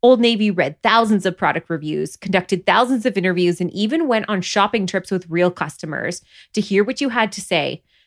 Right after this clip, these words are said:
And then they really, really listened. We wanted clothes to be made to fit on real women's bodies like ours, and Old Navy heard us. They spend years listening, studying, modeling, testing, refining, and perfecting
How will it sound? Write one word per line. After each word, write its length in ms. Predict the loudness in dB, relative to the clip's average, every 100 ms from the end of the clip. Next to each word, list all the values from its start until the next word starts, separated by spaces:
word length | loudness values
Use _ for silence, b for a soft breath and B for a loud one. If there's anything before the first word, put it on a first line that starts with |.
| _
And 200 | 0 4
then 260 | 4 4 0 -6 _ _ _ -2
they 140 | 0
really, 560 | 0 -6 -6 -8 -10 -12
really 500 | -10 -8 -8 -10 -12 -16 -16
listened. 640 | -10 -10 -12 -18 -16 -18 -20 _ _ _
We 240 | -4 2 2
wanted 440 | 4 2 2 -4
clothes 500 | -2 0 2 0 -2
to 100 | -4
be 140 | -2 0
made 380 | -2 -4 -4 -4
to 100 | -8
fit 380 | -4 -4 -4 -6
on 240 | -4 -4 -6
real 480 | -8 -2 2 2 2
women's 320 | 0 -2 -4
bodies 420 | -2 -2 -4 -8
like 280 | -6 -8 -4
ours, 400 | -4 -4 -6 -12 -4
and 160 | -2 2
Old 320 | 4 6 4
Navy 680 | 0 0 -2 -2 -4 -6 -8 _ -4
heard 220 | -2 0
us. 380 | -4 -8 -12 -20 _ b b -2
They 100 | 0
spend 280 | 2 0
years 440 | 0 -2 2 2 2
listening, 540 | 0 -2 -2 -2 -2
studying, 580 | -4 0 0 2 0 0
modeling, 520 | 2 2 2 0 -2
testing, 460 | -4 -6 -2 -2 0
refining, 600 | -4 -2 0 0 2 0
and 120 | 0
perfecting 800 | -4 -8 -2 -4 -2 -8 -8